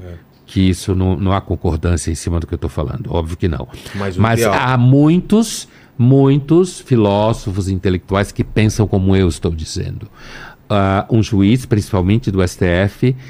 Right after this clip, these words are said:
Speaker 2: não devia ter opinião sobre o mundo. Ele devia simplesmente avaliar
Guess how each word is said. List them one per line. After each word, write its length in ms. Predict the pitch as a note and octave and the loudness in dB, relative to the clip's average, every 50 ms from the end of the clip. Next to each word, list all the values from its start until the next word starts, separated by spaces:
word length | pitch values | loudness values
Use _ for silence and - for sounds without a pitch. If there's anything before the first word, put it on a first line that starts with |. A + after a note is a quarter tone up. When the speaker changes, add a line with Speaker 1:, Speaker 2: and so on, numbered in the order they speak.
| - - - - | -20 -20 -10 -4
Speaker 2:
não 340 | G#2 G2+ G2+ A2 A2+ A#2+ B2 | 0 2 4 4 4 4 2
devia 320 | A2 A#2 G2+ F#2+ G#2 A2 | 2 0 2 2 2 2
ter 180 | - - G2+ G#2 | 2 2 2 2
opinião 360 | G#2+ F#2+ - G2+ G2 G2 G2+ | 2 2 2 0 2 2 0
sobre 220 | F#2 - F#2 E2+ F#2+ | 0 -2 -4 -4 -2
o 60 | F2 | -2
mundo. 420 | E2 E2 D#2 D2 D2 C#2+ C#2+ C#2 - - - - - - - _ | -2 -2 -2 -4 -6 -6 -8 -10 -12 -16 -20 -20 -20 -20 -14 _
Ele 160 | - F2+ F2+ F2 | -4 -2 -2 -2
devia 340 | F2 F2 E2 G2 G2+ G2+ | -2 -2 0 2 2 2
simplesmente 800 | F2+ - - A2+ G2+ - G2+ F2 F2 F2 F2+ F2+ F2+ F2 - - F2+ | 2 0 -2 -2 -2 -2 -4 -4 -2 0 0 0 0 -2 -4 -6 -4
avaliar 840 | - F2+ F2+ D#2+ F2 F2+ F2+ F2+ F2+ F#2 F#2+ G2 G2+ G2+ F#2+ - - | -2 -2 -2 -2 0 0 0 2 2 2 2 2 0 -2 -4 -6 -8